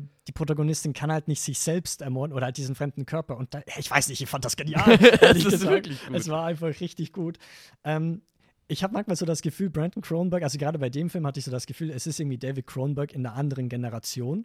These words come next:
Speaker 2: Ja.
Speaker 1: Weil es halt diese ähnlichen Themen sind, ne?
Speaker 2: Mhm.
Speaker 1: Aber ich finde vor allem auch noch hier beim Inszenierungsstil,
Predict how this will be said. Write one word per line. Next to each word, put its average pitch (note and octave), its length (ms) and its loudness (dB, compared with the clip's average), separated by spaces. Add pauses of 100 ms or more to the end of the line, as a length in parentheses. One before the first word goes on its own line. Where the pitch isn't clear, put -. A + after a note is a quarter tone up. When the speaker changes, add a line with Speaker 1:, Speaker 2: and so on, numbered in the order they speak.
(120)
Speaker 2:
Ja. A#2 380 0
Speaker 1:
Weil C3+ 100 0
es B2+ 120 -2
halt C3+ 260 -4
diese D3+ 160 0
ähnlichen D3 440 0
Themen E3+ 360 0
sind, G3+ 400 -2
ne? E3 180 -2
Speaker 2:
Mhm. B2 400 -6
Speaker 1:
Aber D#3 300 -4
ich D#3 160 -8
finde F#3+ 240 -2
vor D#3 160 -2
allem E3 120 -2
auch D3+ 140 -4
noch D#3 260 -4
hier E3+ 280 -2
beim D#3+ 160 -2
Inszenierungsstil, F#3 1000 -4